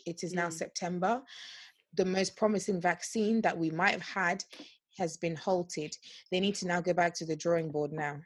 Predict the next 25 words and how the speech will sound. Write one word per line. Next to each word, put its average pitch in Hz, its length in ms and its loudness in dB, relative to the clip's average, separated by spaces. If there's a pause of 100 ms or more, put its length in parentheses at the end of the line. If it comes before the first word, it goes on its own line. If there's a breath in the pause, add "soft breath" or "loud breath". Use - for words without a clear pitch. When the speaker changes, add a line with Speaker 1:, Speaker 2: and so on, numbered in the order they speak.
(140)
Speaker 1:
yeah? 160 320 -2
Speaker 2:
Mm. 175 200 -8 (120)
Speaker 1:
Make 180 280 0
changes, 156 720 -2 (720)
maybe 170 320 0
go 175 180 6
again 160 420 4
from 147 280 -4
s-, - 160 -6
phase 151 400 -2
two, 151 400 -4 (340 loud breath)
Speaker 2:
Mm. 170 160 -10
Speaker 1:
and 170 160 2
then 160 180 -2
see - 220 -4
the, 165 220 -4
work 170 240 4
their 165 120 6
way 156 200 4
up. - 200 -2 (280)
I 226 280 10
don't 180 320 2
know 160 280 0
if 160 300 -2
that, 160 200 2